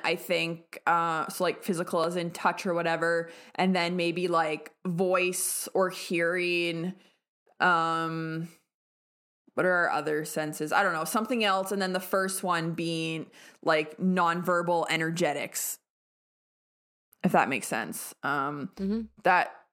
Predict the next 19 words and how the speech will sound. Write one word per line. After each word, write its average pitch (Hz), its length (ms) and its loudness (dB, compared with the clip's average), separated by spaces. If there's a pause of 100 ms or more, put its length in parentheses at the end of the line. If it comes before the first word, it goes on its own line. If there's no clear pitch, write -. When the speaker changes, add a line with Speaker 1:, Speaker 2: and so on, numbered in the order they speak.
(340)
Speaker 1:
I, 151 340 0 (100)
I 160 120 2
didn't 208 220 2
articulate 180 680 -2
the 170 100 -2
four 165 500 0
Speaker 2:
Yeah. 151 140 -2
Speaker 1:
exactly 170 720 -2 (180)
as 175 120 2
I 170 100 2
remember 165 440 -2
them, 160 280 -2
but 151 180 0
it 151 120 -2
was 156 260 -4
like, 147 580 -4 (580)
Speaker 2:
Mm. 151 200 -10 (260)
Speaker 1:
yeah, - 320 0
like, 143 240 -4